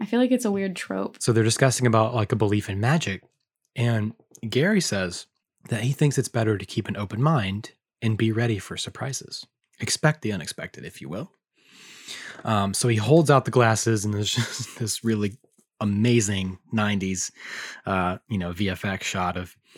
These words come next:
Speaker 2: the smoke covering his hand, and when the smoke clears, the glasses are gone, right?
Speaker 1: Mm-hmm.
Speaker 2: Doo-doo-doo-doo-doo-doo, spooky transition to the Midnight Society. So that's our introduction. Uh, and I don't know if originally that came as a cold open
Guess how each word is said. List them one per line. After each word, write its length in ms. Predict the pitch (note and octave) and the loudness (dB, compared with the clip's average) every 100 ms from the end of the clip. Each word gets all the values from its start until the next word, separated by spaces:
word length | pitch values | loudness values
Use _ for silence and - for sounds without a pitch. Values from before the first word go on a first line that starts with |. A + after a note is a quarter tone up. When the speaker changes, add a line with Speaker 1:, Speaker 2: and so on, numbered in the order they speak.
| - _ | -20 _
Speaker 2:
the 100 | G#2+ | -6
smoke 480 | - C3+ A#2 G#2+ - - - | 2 4 4 2 -8 -20 -14
covering 360 | - D3 B2+ B2 | 0 4 6 6
his 140 | A#2+ | 4
hand, 420 | - A#2 A2 A2 G#2+ | 2 2 4 2 2
and 120 | G#2+ | 0
when 100 | G#2+ | 0
the 80 | G#2 | 0
smoke 320 | - B2 A#2+ | 2 2 2
clears, 360 | A#2+ G#2+ G2+ | 0 2 0
the 80 | - | -4
glasses 360 | - F#2 F#2 F2+ | -6 -6 -6 -8
are 80 | F2+ | -6
gone, 300 | E2+ E2 D#2+ | -6 -6 -8
right? 280 | E2+ F2 - - | -10 -10 -8 -2
Speaker 1:
Mm-hmm. 380 | A3 G#3 G3+ | 0 0 0
Speaker 2:
Doo-doo-doo-doo-doo-doo, 1000 | C4 C3 C3 C#3+ D3+ C#3 D3+ D3+ D3+ D#3 | 2 2 2 2 2 2 2 2 2 2
spooky 600 | D#3 - C#3 C3+ C3 B2+ A#2+ - - - | 2 0 0 2 2 0 -2 -10 -18 -16
transition 720 | - B2+ A#2+ A2+ A2+ A2+ G#2 G#2 _ | 0 4 6 4 4 2 2 -2 _
to 420 | - A2 G2+ F#2 - _ | -2 0 0 -4 -10 _
the 520 | G#2 G2+ F#2+ F2+ F2 _ | -4 -2 -2 -4 -8 _
Midnight 360 | A#2+ F#2+ F#2+ - | -2 0 -2 -4
Society. 480 | G2 - G1+ - | -4 -4 -4 -10
So 120 | - A2 | -8 -4
that's 220 | G#2+ - | -4 -4
our 80 | G2 | -6
introduction. 540 | F#2+ F2 - - - - _ - | -6 -8 -10 -12 -14 -20 _ -2
Uh, 220 | A#2 G#2 | 0 0
and 100 | A#2 - | -2 2
I 80 | |
don't 220 | G#3 A3+ D3+ | 4 4 4
know 360 | C3 C3 B2 | 6 6 6
if 200 | A#2 A2 | 4 4
originally 440 | A2+ A#2 A2 B2 A#2 | 4 4 4 2 2
that 320 | G2+ - - | 0 -6 -4
came 460 | A#2 A2+ A2+ A2+ - | 0 2 2 0 -4
as 160 | - A#2 | -4 -2
a 40 | - | 0
cold 300 | - A#2 A#2+ | 2 4 4
open 400 | C3+ D#3 D3+ | 4 4 2